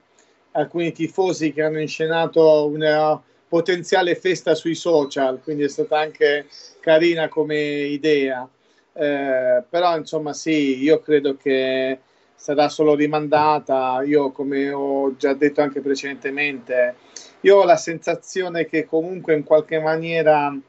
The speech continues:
eh, il campionato sarà, si proverà a finirlo comunque, e che giustamente direi, eh, si utilizzerà il calcio come strumento sociale per poter riprendere la vita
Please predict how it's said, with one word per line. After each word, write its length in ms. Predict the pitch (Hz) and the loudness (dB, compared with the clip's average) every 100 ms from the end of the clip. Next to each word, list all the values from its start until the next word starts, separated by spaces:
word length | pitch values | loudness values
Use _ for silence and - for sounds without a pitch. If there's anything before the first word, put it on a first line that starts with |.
| _ _ _ - | _ _ _ -8
eh, 480 | 160 143 143 139 139 | -2 0 0 0 0
il 260 | 135 135 135 | 2 0 0
campionato 720 | 165 156 165 170 165 165 160 | -2 0 -2 0 0 2 0
sarà, 800 | 165 156 147 147 143 143 139 139 143 143 | 0 -2 0 0 0 0 0 -2 -4 -10
si 260 | 139 - 160 | -12 -10 -8
proverà 380 | - 175 180 180 | -4 -2 2 2
a 60 | |
finirlo 720 | 170 170 165 147 131 120 110 - _ _ | 2 -4 -2 -2 -2 -4 -6 -6 _ _
comunque, 680 | 147 143 127 117 - 117 113 _ _ _ - | -6 -4 -4 -6 -4 -6 -6 _ _ _ -4
e 160 | 165 | -4
che 440 | - 185 185 170 151 | 0 2 4 2 0
giustamente 800 | 233 226 - 196 185 143 127 139 | -2 0 2 2 0 -2 0 -2
direi, 760 | 139 139 127 117 120 135 139 139 | 0 2 2 2 0 0 -2 0
eh, 260 | 156 143 | 2 2
si 180 | 139 - | 0 -4
utilizzerà 680 | 165 165 170 170 160 180 180 | -6 -4 -4 -2 2 4 6
il 160 | 160 151 | 4 2
calcio 720 | 175 175 175 165 170 160 156 | 2 2 2 -4 0 2 2
come 440 | - 156 151 151 | -2 -6 -4 -4
strumento 580 | 143 - 160 165 175 160 | -4 -8 -10 -8 -6 -6
sociale 560 | 139 156 - 165 160 151 | -6 -8 -2 2 2 2
per 180 | 147 135 | -2 -8
poter 340 | 143 151 143 | -8 -4 -6
riprendere 520 | 135 139 156 156 143 | -6 -6 -4 -2 -2
la 160 | 139 139 | 0 -2
vita 640 | 139 139 135 143 127 123 | -2 -6 -4 -2 -2 -6